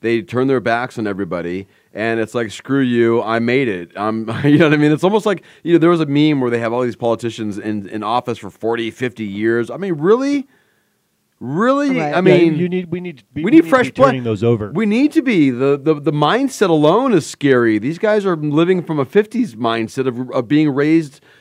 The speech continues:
Speaker 1: f-, from that point.
Speaker 2: Right.
Speaker 1: It's like, that's not good. We need someone who's fresher. We should have a cap on an age limit. What
Speaker 2: I
Speaker 1: was
Speaker 2: almost question a democracy in general
Speaker 1: Well, we're not a
Speaker 2: sometimes.
Speaker 1: democracy. We're,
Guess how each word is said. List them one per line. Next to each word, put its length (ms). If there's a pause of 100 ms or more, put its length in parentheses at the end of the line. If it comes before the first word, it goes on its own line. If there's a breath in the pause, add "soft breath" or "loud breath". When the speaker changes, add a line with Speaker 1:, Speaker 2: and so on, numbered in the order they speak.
(460 soft breath)
Speaker 1:
f-, 80
from 160
that 180
point. 380
Speaker 2:
Right. 120
Speaker 1:
It's 120
like, 120
that's 200
not 200
good. 280
We 100
need 220
someone 240
who's 160
fresher. 420
We 140
should 160
have 100
a 60
cap 340
on 140
an 20
age 260
limit. 220
What 120
Speaker 2:
I 80
Speaker 1:
was 80
Speaker 2:
almost 360
question 480
a 60
democracy 800
in 160
general 600
Speaker 1:
Well, 200
we're 180
not 160
a 20
Speaker 2:
sometimes. 60
Speaker 1:
democracy. 560
We're, 140